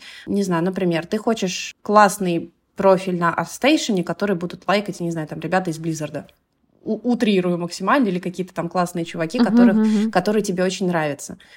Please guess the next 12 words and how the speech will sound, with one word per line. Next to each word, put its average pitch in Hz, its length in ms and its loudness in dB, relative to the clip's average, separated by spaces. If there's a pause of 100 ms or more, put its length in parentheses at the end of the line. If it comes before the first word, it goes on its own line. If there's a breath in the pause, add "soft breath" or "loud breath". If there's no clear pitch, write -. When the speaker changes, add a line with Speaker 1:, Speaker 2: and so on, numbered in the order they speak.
(240 soft breath)
Speaker 1:
Понятно, 220 400 2
что - 120 -12
тебе 185 200 -4
надо 190 240 0
иметь 180 240 0
классный, 175 580 -2 (120)
классный 190 320 2
скилл, - 300 -2
хотя, 175 720 -2
хотя 175 480 -6
вот 180 360 -14
я 185 600 2